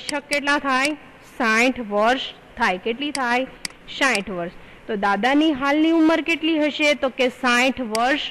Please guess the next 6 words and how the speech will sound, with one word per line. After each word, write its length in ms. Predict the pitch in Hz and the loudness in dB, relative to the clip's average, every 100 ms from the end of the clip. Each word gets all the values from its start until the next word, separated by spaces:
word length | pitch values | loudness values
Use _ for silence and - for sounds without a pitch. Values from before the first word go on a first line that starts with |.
| - - | -12 -8
હશે. 280 | 220 214 233 208 | -4 -2 -2 -2
કેટલી 280 | 240 247 320 302 | -2 -2 -2 0
હશે? 340 | 269 247 247 285 - - - - 214 | -2 0 0 0 -6 -20 -20 -8 -6
દાદાની 480 | 208 240 269 294 262 | -2 0 2 2 0
હાલની 320 | 269 320 330 - 285 | -2 2 2 2 2
ઉંમર 340 | 240 208 254 | 2 2 -2